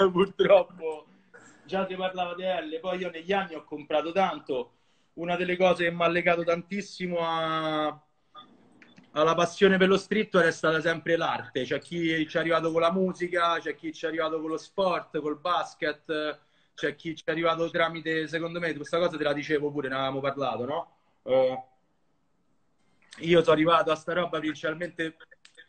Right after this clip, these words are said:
punto primo, perché sono sempre stato un curioso.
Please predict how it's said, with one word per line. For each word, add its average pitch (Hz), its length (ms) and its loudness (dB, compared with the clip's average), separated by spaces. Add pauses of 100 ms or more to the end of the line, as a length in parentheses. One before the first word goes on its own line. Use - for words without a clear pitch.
punto 156 300 -2
primo, 165 280 2
perché 151 340 2
sono 151 180 -2
sempre 151 380 -2
stato 147 280 -2
un 143 140 -4
curioso. 135 680 0